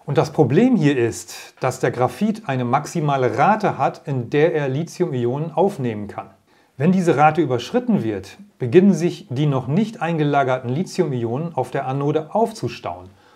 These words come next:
Und im ungünstigsten Fall wird sich dieses Lithium, wenn der Ladevorgang dann beendet wird, langsam auf der Anode als permanente Schicht ablagern.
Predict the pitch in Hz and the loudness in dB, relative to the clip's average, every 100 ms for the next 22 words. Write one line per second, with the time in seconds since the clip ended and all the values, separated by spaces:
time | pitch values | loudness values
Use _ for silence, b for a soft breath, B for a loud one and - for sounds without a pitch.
0 | b b b 151 147 143 - 233 220 202 | b b b -6 -2 -2 2 4 4 2
1 | - 156 - 135 - 160 135 202 - 131 | 2 -2 -2 -6 2 4 4 0 -6 -4
2 | 151 151 - 170 151 151 190 220 - 123 | -2 -4 -2 -2 -2 0 0 -2 -2 -2
3 | 113 127 127 139 156 156 160 135 135 135 | 0 -2 2 4 4 4 2 2 0 -2
4 | 123 135 202 185 - 131 156 - 120 151 | -4 0 4 4 2 -4 -4 -4 0 2
5 | 175 120 123 165 131 127 139 127 131 175 | 2 0 0 -2 -4 -4 -4 -2 0 0
6 | 165 143 127 123 - 147 127 123 139 196 | 2 0 -2 -6 -8 -6 -2 -2 -2 -2
7 | 185 147 - 196 - - 110 98 92 95 | -2 -6 -6 -6 -6 -8 -6 -8 -8 -10